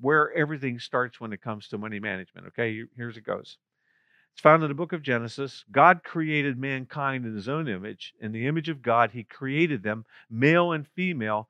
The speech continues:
he created them. God blessed them and said to them,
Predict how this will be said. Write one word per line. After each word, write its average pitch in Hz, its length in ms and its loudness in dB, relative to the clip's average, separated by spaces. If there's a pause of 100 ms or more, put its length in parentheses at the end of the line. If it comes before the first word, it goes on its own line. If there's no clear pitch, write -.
(140)
he 131 140 -2
created 139 540 -6
them. 82 120 -20 (360)
God 135 240 4
blessed 170 380 2
them 113 200 -6 (180)
and 123 200 -2
said 196 420 0
to 123 100 -10
them, 104 300 -12